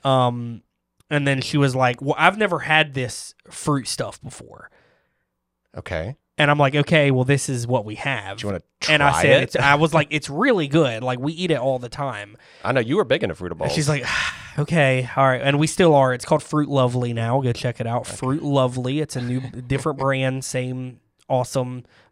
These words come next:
Speaker 1: uh, experience of fruit flavored goodness.
Speaker 2: Okay.
Speaker 1: Uh, fruit goodness. So anyway, so she's like, <sighs> "Okay," rolls her eyes a little bit, makes a bowl, and leaves. And she's got the Fruit bowl. Dude, she comes in,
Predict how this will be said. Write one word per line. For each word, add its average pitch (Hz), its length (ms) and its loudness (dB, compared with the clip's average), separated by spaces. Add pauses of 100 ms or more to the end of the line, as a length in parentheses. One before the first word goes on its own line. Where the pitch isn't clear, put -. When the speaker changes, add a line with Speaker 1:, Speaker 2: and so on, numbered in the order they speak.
Speaker 1:
uh, 117 360 0
experience 123 800 -2
of 117 360 -4
fruit 127 420 -4
flavored 123 480 -4
goodness. 117 640 -6
Speaker 2:
Okay. 82 320 -10 (180)
Speaker 1:
Uh, 117 160 2
fruit 151 300 -4
goodness. 117 420 -4 (200)
So 190 180 2
anyway, 202 460 2 (300)
so 175 160 2
she's 165 200 -4
like, 143 160 2 (140)
<sighs> - 120 -16
"Okay," 131 260 -6
rolls 156 300 4
her 170 100 4
eyes 151 180 4
a - 20 -4
little 139 140 -2
bit, 131 220 0
makes 139 280 -2
a 156 60 0
bowl, 123 520 2 (720)
and 127 300 2
leaves. 143 580 -4
And 123 180 -2
she's 127 160 -4
got 127 140 -2
the 127 60 -8
Fruit 120 200 -4
bowl. 113 280 -14 (120)
Dude, 117 320 0 (600)
she 196 680 -2 (920)
comes 170 480 0
in, 120 420 0